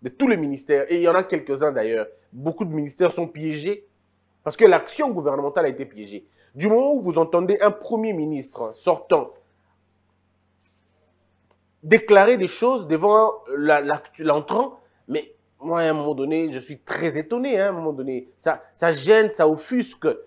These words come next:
On sent la frustration. On sent que l'ancien Premier ministre n'a toujours pas appris, n'a toujours pas compris. Voilà ce qu'il dit, par exemple. Il dit, « Cette fonction est aussi dérisoire. Si ça marche,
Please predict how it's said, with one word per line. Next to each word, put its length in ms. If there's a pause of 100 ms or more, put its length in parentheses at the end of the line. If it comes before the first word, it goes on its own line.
(140)
On 140
sent 300
la 80
frustration. 640 (260)
On 140
sent 460 (320)
que 640 (140)
l'ancien 400
Premier 280
ministre 460 (180)
n'a 80
toujours 360
pas 260
appris, 500 (540)
n'a 80
toujours 340
pas 360
compris. 480 (180)
Voilà 220
ce 60
qu'il 120
dit, 140
par 160
exemple. 420 (400)
Il 80
dit, « 100
Cette 200
fonction 420
est 220
aussi 240
dérisoire. 720 (1120)
Si 140
ça 160
marche, 380